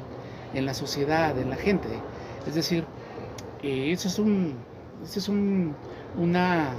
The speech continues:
un concepto como muy estándar, ¿no? De Roland Barthes incluso, ¿no? Es decir, son perspectivas del mundo, son historias que se cuentan, pero lo, lo, lo importante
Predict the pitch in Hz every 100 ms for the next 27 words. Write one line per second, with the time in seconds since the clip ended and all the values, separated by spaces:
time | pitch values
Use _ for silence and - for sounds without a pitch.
0 | - 185 202 175 185 190 185 151 165 175
1 | 165 170 143 127 117 139 185 160 127 -
2 | - - - - 160 175 139 147 - 131
3 | 135 127 143 143 - 127 160 180 143 156
4 | 151 - - - - - - - - -
5 | - - - - - - 254 311 226 214
6 | - 226 214 160 165 202 175 143 - 185
7 | 202 214 - 139 - 220 185 139 135 -
8 | - 151 - 175 180 160 147 135 - -
9 | - - - - 156 160 165 160 175 170
10 | 170 190 185 214 220 - 233 233 202 139